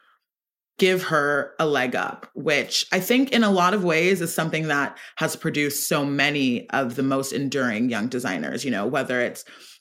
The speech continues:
connections or generational wealth or business acumen or savvy just by way of exposure to that.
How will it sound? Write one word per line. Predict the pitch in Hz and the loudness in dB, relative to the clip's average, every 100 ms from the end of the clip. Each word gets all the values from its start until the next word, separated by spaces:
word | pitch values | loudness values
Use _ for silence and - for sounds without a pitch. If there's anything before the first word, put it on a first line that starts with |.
| - | -4
connections | 190 190 180 - 156 139 139 131 135 123 | 2 2 0 -2 0 0 0 0 0 -2
or | 135 123 120 | 0 0 -2
generational | - 131 139 139 - 165 165 | -2 -2 0 -2 0 -2 0
wealth | 185 175 151 127 - - - - - | 0 2 0 -2 -6 -18 -20 -4 2
or | 156 147 139 139 135 - - | 4 4 2 2 0 -2 -2
business | 160 165 160 160 - - | 0 2 0 -2 -2 0
acumen | 165 - 165 147 147 | 0 0 0 0 -2
or | |
savvy | 139 - 156 156 143 | -2 2 2 2 0
just | 127 143 - | 0 -2 -2
by | 139 | 0
way | 131 127 123 | 2 0 2
of | 123 127 - - - - | 0 -2 -6 -16 -20 -8
exposure | 160 - - 147 151 156 - - - - - - _ _ - | -4 -4 0 2 2 0 -2 -6 -10 -12 -20 -20 _ _ -4
to | 160 | 0
that. | 139 87 67 | 0 -2 -6